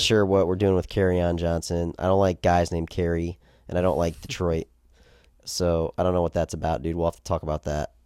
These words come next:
Speaker 2: on Tuesday when you're back in the office. Four-day weekend got to your mind a little bit. So,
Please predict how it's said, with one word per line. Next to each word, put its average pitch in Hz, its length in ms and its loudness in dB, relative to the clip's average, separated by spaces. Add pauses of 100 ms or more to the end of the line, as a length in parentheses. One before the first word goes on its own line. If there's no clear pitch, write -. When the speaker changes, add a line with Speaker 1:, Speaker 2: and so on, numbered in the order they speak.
Speaker 2:
on 76 120 -8
Tuesday 76 540 -10 (400)
when 85 100 -8
you're 82 120 -4
back 80 220 -2
in 78 60 -4
the 76 100 -4
office. 76 460 -6
Four-day 98 380 -2
weekend 85 380 -4
got 78 180 -4
to 78 100 -10
your 73 60 -4
mind 73 240 -6
a 71 40 -6
little 73 140 -6
bit. 71 260 -6 (320)
So, 76 380 -6